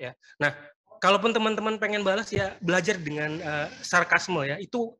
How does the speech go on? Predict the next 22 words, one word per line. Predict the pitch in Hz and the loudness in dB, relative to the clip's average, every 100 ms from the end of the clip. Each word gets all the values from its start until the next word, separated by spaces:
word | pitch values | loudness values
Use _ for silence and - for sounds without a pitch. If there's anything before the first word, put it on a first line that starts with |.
| _ | _
smooth | - - - - 185 202 180 | -16 -16 -14 -4 -2 -2 0
banget, | 147 143 190 - _ | 0 2 0 -4 _
cerdas | - 160 151 156 | -4 -2 0 -2
banget, | 160 147 135 175 | 0 -2 0 -2
ya. | 156 185 - - - - _ _ _ _ _ _ | -4 -4 -8 -20 -20 -20 _ _ _ _ _ _
Eh, | 165 160 196 - | -4 -4 -6 -2
saya | 226 | 2
pernah, | 254 220 202 | 4 4 2
saya | - 240 - 202 | 0 -6 -4 -4
pernah | 202 196 185 170 175 - - - - _ _ _ _ _ _ _ _ _ _ _ _ _ _ _ _ _ | 0 2 4 2 -2 -8 -20 -20 -20 _ _ _ _ _ _ _ _ _ _ _ _ _ _ _ _ _
ber-, | 147 147 147 - 180 - | -2 0 0 -4 -6 -4
ber-, | 147 143 151 - - | 0 0 0 -2 -4
membuat | 147 143 139 143 - | -2 0 0 0 -4
statement, | 151 135 143 170 | -4 -2 -2 -2
ya, | 156 175 - - | -4 -6 -14 -12
dengan | 139 139 | -6 -4
cara | 131 143 147 143 - | -4 -2 -2 -4 -6
salah | - 143 | -4 -4
satunya | 135 135 143 160 180 _ _ _ _ _ _ - - | -4 -6 -2 -2 -2 _ _ _ _ _ _ -20 0
ingin, | 165 180 180 | 4 4 4
ingin | 165 185 190 | 2 4 4
me-, | 180 180 170 | 4 4 0